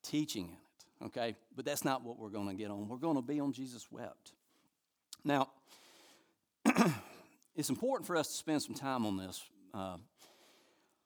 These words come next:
because we're all gonna go through loss.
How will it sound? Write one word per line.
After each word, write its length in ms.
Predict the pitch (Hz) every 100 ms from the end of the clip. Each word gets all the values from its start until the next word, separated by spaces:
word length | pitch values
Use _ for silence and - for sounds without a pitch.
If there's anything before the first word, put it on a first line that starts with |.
| _ _ _ _ _ _
because 260 | 147 175 139
we're 120 | 180 -
all 240 | 147 165 180
gonna 180 | 156
go 140 | 139 123
through 180 | 135 120
loss. 460 | 92 - - -